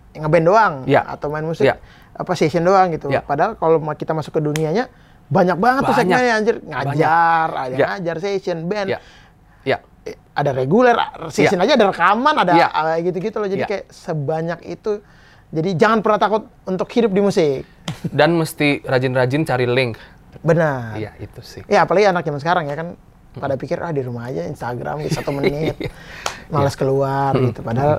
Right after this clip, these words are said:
Speaker 2: Mm-mm.
Speaker 1: link itu bagus banget ya. Ya, kita
Speaker 2: Mm-mm.
Speaker 1: aja
Speaker 2: Baru ketemu.
Speaker 1: ke-, ketemunya jarang banget. Ini baru ngobrol banget
Speaker 2: Baru
Speaker 1: ini
Speaker 2: ngobrol.
Speaker 1: nih, baru ngobrol banget ini nih. Keren banget sih Ivan nih. Nah, terus lu, eh,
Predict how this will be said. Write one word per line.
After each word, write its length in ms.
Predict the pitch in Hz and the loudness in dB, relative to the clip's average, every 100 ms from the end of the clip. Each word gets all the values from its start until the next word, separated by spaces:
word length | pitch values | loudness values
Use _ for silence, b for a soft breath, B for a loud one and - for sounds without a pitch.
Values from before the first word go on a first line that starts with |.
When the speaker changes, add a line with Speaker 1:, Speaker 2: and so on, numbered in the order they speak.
| - | -4
Speaker 2:
Mm-mm. 220 | - 107 | -10 -2
Speaker 1:
link 180 | 139 143 | 0 2
itu 140 | 143 170 | 2 2
bagus 260 | 139 131 | 2 0
banget 200 | 127 147 143 | 0 -2 -2
ya. 100 | 131 | 0
Ya, 140 | 160 | 2
kita 160 | 185 - | 4 4
Speaker 2:
Mm-mm. 80 | 233 | 4
Speaker 1:
aja 100 | 330 - B B B B | 4 2 B B B B
Speaker 2:
Baru 140 | - 165 | 4 4
ketemu. 160 | 214 123 | 4 0
Speaker 1:
ke-, 180 | 120 - | 0 0
ketemunya 340 | 175 220 311 285 | 2 4 4 4
jarang 320 | 156 180 185 | 6 6 6
banget. 400 | 190 233 233 233 285 254 - - - - - - - - B | 4 2 0 -2 -4 -14 -20 -20 -20 -20 -20 -20 -20 -20 B
Ini 120 | 220 | 0
baru 160 | 233 196 | 4 6
ngobrol 320 | 190 190 254 208 | 6 6 6 6
banget 260 | 190 240 | 4 4
Speaker 2:
Baru 80 | 294 | 2
Speaker 1:
ini 80 | 330 | 4
Speaker 2:
ngobrol. 140 | 240 | 4
Speaker 1:
nih, 100 | 190 | 6
baru 140 | 175 170 | 6 4
ngobrol 260 | 165 160 | 4 2
banget 200 | 156 156 156 | 2 0 -4
ini 120 | 147 139 | -6 -8
nih. 120 | 131 - _ B B B _ | -10 -14 _ B B B _
Keren 240 | - 143 139 | -10 -6 -6
banget 200 | 143 151 | -6 -6
sih 100 | 151 | -6
Ivan 180 | 151 156 | -4 -6
nih. 100 | 160 | -6
Nah, 140 | - 208 | 0 0
terus 180 | 285 262 | 2 0
lu, 260 | 277 339 - - - - | -2 -2 -6 -20 -20 -6
eh, 320 | 180 185 185 | 2 4 2